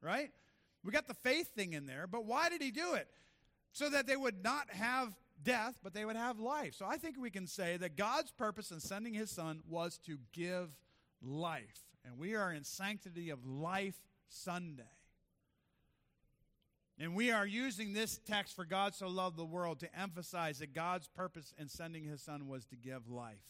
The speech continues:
And so we, as God's children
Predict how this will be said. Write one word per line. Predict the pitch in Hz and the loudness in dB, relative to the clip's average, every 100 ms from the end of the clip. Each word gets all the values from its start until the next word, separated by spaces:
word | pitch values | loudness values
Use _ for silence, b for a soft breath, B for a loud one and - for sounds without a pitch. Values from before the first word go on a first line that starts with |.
| - b b b | -20 b b b
And | 151 | -8
so | - 196 180 | -2 2 2
we, | 175 247 269 202 143 | 4 6 6 4 0
as | 160 165 120 | -2 -4 0
God's | 190 214 240 - | 4 6 4 2
children | - 226 208 151 | -4 0 0 -2